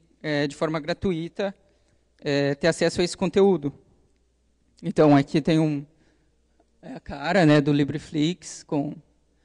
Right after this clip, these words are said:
bem parecido com a, com o que a gente tem na Netflix ou outros serviços, né? É, te-, separação por tags, os,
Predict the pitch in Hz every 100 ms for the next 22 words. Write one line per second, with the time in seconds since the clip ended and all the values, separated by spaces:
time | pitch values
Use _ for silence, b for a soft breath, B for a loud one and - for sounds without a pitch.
0 | _ 165 143 156 147 - 160 160 156 151
1 | 143 135 139 156 156 - 151 160 151 -
2 | 151 147 147 - 151 156 180 175 156 -
3 | - 147 143 156 196 185 151 147 147 b
4 | b b b - 139 - - 135 147 -
5 | - 156 - 165 - 139 156 180 170 139
6 | 135 147 135 135